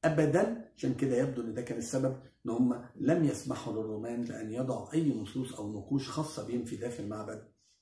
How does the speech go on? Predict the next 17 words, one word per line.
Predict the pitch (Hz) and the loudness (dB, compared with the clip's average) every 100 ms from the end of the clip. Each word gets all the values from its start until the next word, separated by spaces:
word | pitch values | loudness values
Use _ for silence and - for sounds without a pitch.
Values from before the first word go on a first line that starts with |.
| - | -14
إدفو. | - - - _ _ _ _ _ - | -12 -12 -16 _ _ _ _ _ -6
بطلميوس | 123 165 165 165 | 0 4 4 4
الثالث | 147 127 - | 0 -2 0
مات، | 131 180 - - | 0 0 -4 0
ترك | 165 139 | 2 2
الحكم | 104 135 127 113 | -2 -6 -4 -4
ميتين | 110 123 | -2 -2
واحد | - 98 | -2 -6
وعشرين | 101 101 110 135 127 - _ | -6 -6 2 4 4 -2 _
لابنه | 101 117 127 123 113 | -6 -2 0 0 -2
بطلميوس | 98 - 104 110 113 107 - 101 | -6 -8 -6 -6 -6 -8 -10 -4
الرابع، | 113 143 151 180 | 2 4 4 4
اللي | - 104 107 127 | 2 -2 -2 -2
هنعمل | - 123 127 123 120 - - _ _ _ _ - - | -2 -2 0 0 0 -6 -14 _ _ _ _ -14 -4
علامة | 113 131 123 - | 2 4 2 0
النزول | 117 120 120 139 156 160 165 165 170 165 - - _ | -2 -2 4 8 10 10 12 12 12 10 2 -14 _
والانهيار، | - 123 127 120 123 135 135 - | -2 0 0 2 6 8 8 4